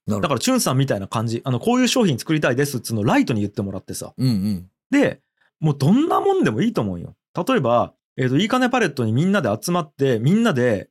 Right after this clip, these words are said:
Speaker 2: 草刈りしたいみたいな。
Speaker 1: うん。
Speaker 2: <laughs> 草刈りできる権利みたいな。でもいいんよ、なんていうか。
Speaker 1: うんうん。
Speaker 2: <laughs> なんかそれに価値があると思った人が金払えばいいだけで。
Speaker 1: うん。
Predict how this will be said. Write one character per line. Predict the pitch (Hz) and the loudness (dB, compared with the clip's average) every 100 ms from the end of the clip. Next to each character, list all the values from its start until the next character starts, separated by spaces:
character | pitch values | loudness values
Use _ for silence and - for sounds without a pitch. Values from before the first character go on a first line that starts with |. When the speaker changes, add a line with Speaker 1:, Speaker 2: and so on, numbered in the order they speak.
| _ | _
Speaker 2:
草 | - 247 | -4 -2
刈 | 247 247 | 2 2
り | |
し | 220 - | 2 0
た | 180 | -2
い | - | -2
み | |
た | 110 | -6
い | 87 | -6
な。 | 95 - - _ - | -8 -8 -20 _ -10
Speaker 1:
う | |
ん。 | 104 85 - | -8 -10 -12
Speaker 2:
<laughs> | |
草 | - - | -4 -2
刈 | 226 | 0
り | 220 185 | 0 2
で | 160 | 0
き | 180 | 0
る | 135 | -2
権 | - 170 | 0 -2
利 | 104 104 | -2 -4
み | |
た | 107 | -6
い | 85 | -8
な。 | 92 - _ | -10 -16 _
で | 131 127 | -6 -2
も | 156 | 0
い | 123 | 0
い | 120 | 0
ん | |
よ、 | 87 | -2
な | 98 | -6
ん | 95 | -6
て | - | -8
い | |
う | |
か。 | - - | -10 -8
Speaker 1:
う | 95 | -8
ん | 92 101 101 95 | -10 -14 -14 -14
う | |
ん。 | 87 - _ - | -14 -20 _ -20
Speaker 2:
<laughs> | - - - _ | -18 -16 -16 _
な | - | -6
ん | 165 | -4
か | |
そ | 117 247 | 0 2
れ | 285 294 285 | 4 4 4
に | 285 208 | 4 2
価 | - 359 | 2 -2
値 | 359 | 2
が | 165 | 2
あ | 208 | 2
る | 165 | 2
と | 127 | 2
思 | 202 | 2
っ | |
た | 254 135 | 2 -2
人 | - | 0
が | 123 | -2
金 | - - 151 | -4 -6 -2
払 | 143 151 | 0 0
え | 135 | 0
ば | 107 | -2
い | |
い | |
だ | 104 | -2
け | 90 | -6
で。 | 87 82 - _ _ - | -8 -12 -16 _ _ -12
Speaker 1:
う | |
ん。 | 98 90 | -10 -10